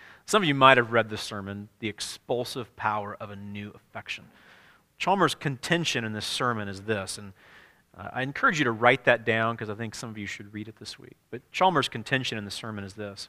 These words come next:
The only way that your affections, the things you feel, the things you desire, the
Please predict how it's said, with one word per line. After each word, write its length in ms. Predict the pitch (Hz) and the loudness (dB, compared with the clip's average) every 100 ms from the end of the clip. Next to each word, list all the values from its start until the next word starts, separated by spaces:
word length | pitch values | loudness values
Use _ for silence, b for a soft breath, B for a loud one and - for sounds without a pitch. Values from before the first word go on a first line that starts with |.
| b b b b b b b - | b b b b b b b -12
The 200 | 117 123 | -10 -4
only 300 | 135 175 233 | 0 0 2
way 240 | 214 160 143 | 6 8 8
that 160 | 131 | 4
your 160 | 120 120 | 0 -4
affections, 960 | - - 131 - - 104 92 98 - - _ _ _ _ _ _ _ _ _ _ _ _ _ _ _ | -6 -2 -2 0 -4 -6 -14 -18 -20 -20 _ _ _ _ _ _ _ _ _ _ _ _ _ _ _
the 300 | 92 110 117 | -20 -12 -6
things 280 | 151 143 127 | -2 0 -2
you 60 | |
feel, 460 | 117 - 139 143 156 | -6 -6 2 6 6
the 100 | 131 | 4
things 280 | 139 147 139 | 2 0 -2
you 60 | |
desire, 440 | 117 110 117 127 131 | -4 0 4 6 4
the 160 | 127 | 0